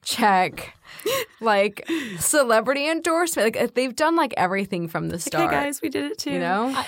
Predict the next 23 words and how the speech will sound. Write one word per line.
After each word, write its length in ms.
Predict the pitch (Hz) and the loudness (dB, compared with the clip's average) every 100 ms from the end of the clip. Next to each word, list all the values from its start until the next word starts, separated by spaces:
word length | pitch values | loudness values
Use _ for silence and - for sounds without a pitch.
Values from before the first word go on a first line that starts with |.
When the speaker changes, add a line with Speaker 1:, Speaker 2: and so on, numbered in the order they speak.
| - 226 | -2 2
Speaker 2:
Um, 360 | 233 226 - - | 4 4 -2 -2
can 120 | 277 | 0
I 60 | 247 | 2
ask 180 | 240 - | 0 -2
you 40 | |
about 140 | 240 208 | 0 2
mascara, 460 | 202 - 175 175 | 0 4 4 4
too? 220 | 170 190 | 4 2
It's 160 | 185 175 | 2 2
Fat 200 | 175 160 | 2 4
Mascara, 540 | 180 165 160 151 143 143 | 2 2 2 4 4 2
so 120 | 180 | 0
I 40 | |
have 220 | 156 160 - | 0 0 0
to 120 | - | 0
ask. 480 | 156 156 151 - - - - - | 0 0 0 -4 -10 -20 -20 -8
What 320 | 160 170 208 214 | 0 4 4 4
are 80 | 220 | 0
some 160 | - 185 | 2 2
of 100 | 160 | 2
your 100 | 151 | 0
favorites? 920 | 160 147 147 - - - - - - _ _ _ _ _ _ _ _ _ - - _ _ - | 2 0 0 -8 -10 -8 -8 -8 -12 _ _ _ _ _ _ _ _ _ -20 -20 _ _ -2
Speaker 3:
Um, 600 | 240 254 262 262 262 254 | 4 6 6 6 4 2